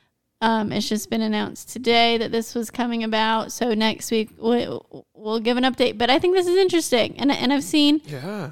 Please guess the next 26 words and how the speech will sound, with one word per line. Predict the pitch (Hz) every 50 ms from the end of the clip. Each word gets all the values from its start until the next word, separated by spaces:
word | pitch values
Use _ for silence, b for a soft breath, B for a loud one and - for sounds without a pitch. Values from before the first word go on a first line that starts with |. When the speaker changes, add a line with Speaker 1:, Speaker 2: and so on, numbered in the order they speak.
| - -
Speaker 1:
I've | 262 254
seen | - 311 247
there, | 233 262 262
there's | 226 262 262 277 262
a | 285
lot | 294 302
of | 302 277
articles. | 302 311 302 320 - 262 240 226 220
You | 220
know, | 226 233
some | 247 - 262
people | 247 233 240
are | 240
being | 226 240 240 240
like, | 240 240 233 233 - -
"This | 233 262 294 311
is | 302 277 277
ridiculous," | 285 294 262 254 294 302 294 294 - - 277 277 269 262 247 240 226 220 214 208 - - - - - - - b b b b b b b b -
um, | 262 262 254 247 247 226
and | 220 214
some | - 226
people | 226 226 226 226
being | 240 247 247 285
like, | 277 262 240 -
"Yeah, | - 302 339 311 285 269
this, | 262 254 254 247 - - - -